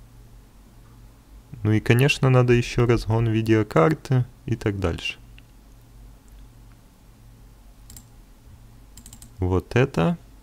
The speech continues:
Блин, как же медленно на винчестер все устанавливается. Так, перезагружаем. Я установил все, вы это не видели, потому что я на паузу <laughs> поставил, потому что оно очень долго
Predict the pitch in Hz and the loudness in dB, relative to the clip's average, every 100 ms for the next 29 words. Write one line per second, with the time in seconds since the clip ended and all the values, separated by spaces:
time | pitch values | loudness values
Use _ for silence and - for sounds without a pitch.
0 | - - - 95 104 101 92 - 123 117 | -20 -18 -6 0 2 2 0 -2 -2 0
1 | 120 117 110 104 98 95 95 92 92 - | 0 2 2 2 2 0 0 0 -2 -2
2 | 110 - 98 - - 92 90 - 98 95 | -6 -4 -8 -6 -4 -4 -4 -4 0 0
3 | 87 85 85 85 87 - - - - - | 0 -2 -2 -4 -6 -16 -20 -20 -10 -8
4 | - - - 233 - - - - - - | -8 -14 -16 -16 -18 -18 -18 -20 -20 -20
5 | - - - - - - - - - - | -20 -20 -16 -12 -12 -14 -20 -20 -20 -20
6 | - - - - - - - 92 78 - | -20 -20 -20 -20 -20 -12 2 4 4 -2
7 | - 98 98 98 101 92 98 95 110 139 | -4 0 2 2 2 0 -2 0 2 2
8 | 180 180 - - - - - - 117 120 | 0 -4 -12 -18 -16 -16 -14 2 4 4
9 | - 113 110 110 101 - - 139 - - | 4 2 4 4 2 -2 0 0 0 -6
10 | 104 104 104 107 110 139 147 127 120 - | 0 0 2 0 0 0 0 0 -2 -6
11 | - - 104 101 101 - 95 - - 98 | -10 -6 -4 -4 -6 -6 -6 -8 -6 -4
12 | 107 - 131 135 123 120 110 - - - | -2 -2 4 4 4 0 -2 -2 -6 -4
13 | 101 107 104 98 - 98 107 101 - 143 | -2 -2 -4 -4 0 2 2 0 4 4
14 | - 117 117 110 104 98 | 4 2 4 4 4 0